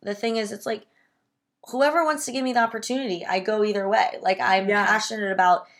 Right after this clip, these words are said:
Speaker 1: the, the, they're all, the themes are the same, and there are a lot of the same characters. It's just
Speaker 2: Yeah.
Speaker 1: like, it can live as a feature or it can live in a series, whoever wants to give it a go.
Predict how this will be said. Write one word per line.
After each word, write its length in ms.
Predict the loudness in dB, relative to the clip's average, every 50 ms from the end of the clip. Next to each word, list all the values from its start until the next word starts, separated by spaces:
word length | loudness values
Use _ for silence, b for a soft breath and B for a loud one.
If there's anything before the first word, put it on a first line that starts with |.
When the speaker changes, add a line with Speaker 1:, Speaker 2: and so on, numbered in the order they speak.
| B B B B B _ -6
Speaker 1:
the, 160 | -6 -6 -6 -8 -10 -12
the, 160 | -12 -10 -6
they're 160 | -4 -2 2
all, 160 | 4 4 4 2
the 100 | 0 -6
themes 400 | -6 -6 -6 -4 -4 -4 -4 -4
are 60 | -6
the 100 | -6 -6
same, 380 | -8 -8 -8 -8 -8 -10 -10
and 80 | -10 -8
there 80 | -8 -6
are 40 |
a 40 | -2
lot 140 | -2 0 0
of 60 | -2 -2
the 60 | -6
same 260 | -8 -8 -8 -10 -10
characters. 600 | -10 -8 -6 -4 -4 -4 -6 -8 -8 -8 -8 -6
It's 80 | -4 -2
just 260 | 0 0 0 -2 -2
Speaker 2:
Yeah. 80 | 0 0
Speaker 1:
like, 220 | 0 0 0 -4 b b b b b b b
it 100 | -8 -4
can 160 | -4 -2 -2 -2
live 120 | -2 -4
as 120 | -4 -6
a 60 | -8 -10
feature 340 | -10 -10 -10 -8 -4 -4
or 80 | -4 -4
it 60 | -6 -6
can 120 | -6 -6
live 120 | -6 -6
in 80 | -6 -8
a 40 | -10
series, 480 | -12 -12 -10 -8 -8 -8 -8 -10 -10
whoever 320 | -8 -6 -6 -6 -6 -6 -8
wants 220 | -8 -10 -10 -12 -12
to 80 | -12
give 160 | -12 -10 -10
it 40 | -10 -10
a 40 |
go. 300 | -8 -6 -4 -4 -4 -6